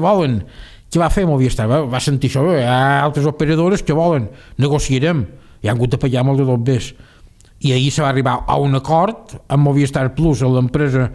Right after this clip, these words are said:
que es dona, l'empresa que du tema d'això, i han renovat per tres anys més. Vol dir que la gent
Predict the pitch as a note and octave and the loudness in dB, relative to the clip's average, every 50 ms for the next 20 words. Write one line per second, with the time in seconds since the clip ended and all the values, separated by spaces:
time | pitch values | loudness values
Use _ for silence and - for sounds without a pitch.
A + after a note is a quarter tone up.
0 | - - - - - - - - B2+ A#2+ A2 E3 F3 F3+ F3+ F#3+ F3+ D3+ - C3+ | -8 -14 -16 -14 -14 -12 -4 -2 -2 0 0 0 0 2 2 0 0 0 0 0
1 | C3+ B2 B2 A#2+ - C#3 B2+ B2 A#2+ B2+ B2+ B2+ B2 A#2+ C#3+ C#3+ C#3 C3 C3 B2+ | 0 0 -2 -2 0 0 0 2 2 2 2 2 2 0 0 0 0 0 0 0
2 | C#3+ C#3 - F3 E3+ G#3 A3 - - - - - - - - - F3 E3 C#3 A#2 | -2 0 0 0 0 0 -2 -4 -10 -20 -18 -18 -18 -14 -4 0 0 0 0 0
3 | - - - - C3+ D3+ C#3 C#3 C#3 C#3+ C#3+ D3 E3+ F3+ - - D3+ C3+ - C3 | -4 -10 -6 -4 -2 -2 0 0 0 2 2 2 2 0 0 -2 -2 -2 0 0
4 | B2+ B2 A#2+ A2+ G#2+ G#2 A#2+ C#3 C3 B2+ B2 A#2 A#2+ A#2 - C3+ A#2+ B2 B2 D3 | 0 2 0 0 0 0 0 0 2 0 0 0 0 0 0 0 0 2 2 0
5 | D3 C#3 A#2 F#2 - | 0 -2 -2 -6 -8